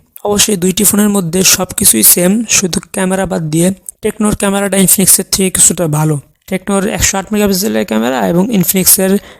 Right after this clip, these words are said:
ফিফটি মেগাপিক্সেলের ক্যামেরা। তো আপনি যদি ক্যামেরা বেশি ইউজ করেন, ফটো মটো বেশি ক্লিক করেন, তাহলে আপনি এক হাজার টাকা বাড়িয়ে একুশ হাজার টাকা দিয়ে Tecno Spark থার্টি Pro ফোনটি কিনতে পারেন।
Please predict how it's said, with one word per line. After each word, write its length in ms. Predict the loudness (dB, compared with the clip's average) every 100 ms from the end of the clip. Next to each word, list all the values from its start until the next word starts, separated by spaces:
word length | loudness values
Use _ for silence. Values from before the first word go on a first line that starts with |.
| _
ফিফটি 320 | -8 -6 -2 0
মেগাপিক্সেলের 640 | 0 0 0 2 0 -2
ক্যামেরা। 340 | 0 0 0 -6 _ _ _ -8
তো 60 |
আপনি 180 | -4 -2
যদি 220 | 0 -2
ক্যামেরা 360 | -2 -2 0 0
বেশি 300 | 0 0 2
ইউজ 200 | 2 2
করেন, 280 | 0 2 2
ফটো 280 | 0 -2 -2
মটো 120 | 0
বেশি 220 | 0 -2
ক্লিক 260 | 0 -2 0
করেন, 280 | 0 0 0 -6 -16 -18 -6
তাহলে 200 | -2 -2
আপনি 240 | -2 -2
এক 100 | -2
হাজার 160 | 0 -2
টাকা 220 | -2 -4 -2
বাড়িয়ে 440 | 0 2 2 0 -4 -12 -10 -6
একুশ 220 | -2 0
হাজার 180 | 0 -2 -2
টাকা 200 | -4 -2
দিয়ে 160 | -2 -4
Tecno 260 | -6 -2
Spark 220 | 0 0
থার্টি 300 | -2 -6 -4
Pro 220 | -4 -2 0
ফোনটি 280 | 0 0
কিনতে 280 | 0 -2 0
পারেন। 260 | 0 0